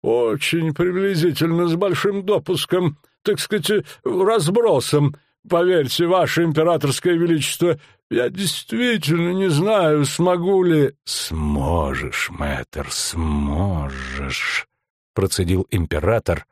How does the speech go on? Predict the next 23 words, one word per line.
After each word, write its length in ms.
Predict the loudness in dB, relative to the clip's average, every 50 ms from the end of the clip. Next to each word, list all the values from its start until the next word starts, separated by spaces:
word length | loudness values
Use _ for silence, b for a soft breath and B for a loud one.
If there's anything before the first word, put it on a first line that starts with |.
| _ _ _ _ _ _ _ -2
а 80 | 0
его 180 | 2 2 2 0
тёмные 400 | 0 0 2 2 2 2 2 2
глаза 400 | 2 2 2 2 2 2 2 2
зловеще 560 | 2 2 2 2 2 2 0 0 -2 -2 -4
сверкнули. 720 | -2 -2 -2 -4 -2 -2 -4 -4 -2 -4 -6 -8 -12 -14 -18 _ _ _ _ _ _ _ _ _ _ _ _ _ _ -2
«Я 120 | -2 -2
абсолютно 880 | -2 -2 -4 -2 -2 -2 0 0 0 0 0 0 -2 _ -4 -2 0 0
уверен 600 | 0 0 0 0 2 2 2 0 0 -2 -4 -8
в 100 | -8 -8
твоих 280 | -4 -4 -4 -4 -4 -6
способностях. 1040 | -8 -8 -6 -6 -6 -6 -6 -8 -8 -10 -10 -10 -8 -8 -8 -10 -12 -14 -16 -18 _ _ _ _ _ _ _ _ _ -2
А 80 | -2
что 160 | 0 0 0
касается 460 | 0 0 0 2 0 0 0 -2 -2 -4
допуска 580 | -2 0 0 0 0 -2 -6 -6 -4 -2 -2
и 60 | -2
разброса, 880 | 0 0 -2 -2 -4 -4 -2 0 0 0 0 0 -2 -4 -6 -6 -8 -10 _ b b b b b b b b b
то 100 | -2 0
чем 360 | 0 0 2 2 2 2 2
больше 380 | 2 2 2 0 0 -2 -2
будут 320 | -2 -2 -2 0 -2 -2 -4 -4
твои 500 | -2 -2 0 0 0 0 -2 -2 -4